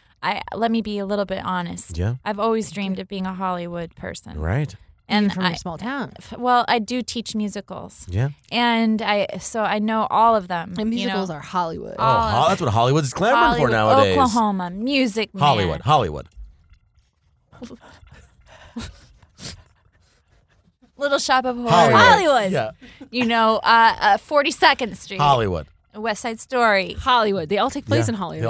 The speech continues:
Speaker 2: They all
Speaker 1: They
Speaker 2: take
Speaker 1: all
Speaker 2: place in
Speaker 1: take
Speaker 2: Hollywood.
Speaker 1: place in Hollywood. And so I, that was, you know, so I was very, you know, I have to say, I c-, put my thinking cap on.
Speaker 2: Yeah.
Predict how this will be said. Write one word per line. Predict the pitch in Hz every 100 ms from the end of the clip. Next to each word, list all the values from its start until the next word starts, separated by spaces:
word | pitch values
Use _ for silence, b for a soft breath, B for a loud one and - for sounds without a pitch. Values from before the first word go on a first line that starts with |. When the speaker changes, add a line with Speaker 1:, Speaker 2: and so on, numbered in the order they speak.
| 240
Speaker 2:
They |
all | 202 277
Speaker 1:
They | 240
Speaker 2:
take | 247
Speaker 1:
all | 214
Speaker 2:
place | 214 190 196
in | 185
Speaker 1:
take |
Speaker 2:
Hollywood. | 180 165 170 -
Speaker 1:
place |
in |
Hollywood. | B B B B -
And | 220 226 240
so | - 240 226 220 214
I, | 202 220 202 - - _
that | 202 226 208
was, | 240 -
you | 226 226
know, | 208 208 -
so | -
I | 247
was | 269 -
very, | 285 269 294 269 -
you | 262
know, | 233 185
I | 240
have | 277 277
to | 269
say, | 311
I | 269 214
c-, | 196 196
put | 254
my | 220
thinking | 233 262 277 269
cap | 254 233 233
on. | 233 233 240
Speaker 2:
Yeah. | 131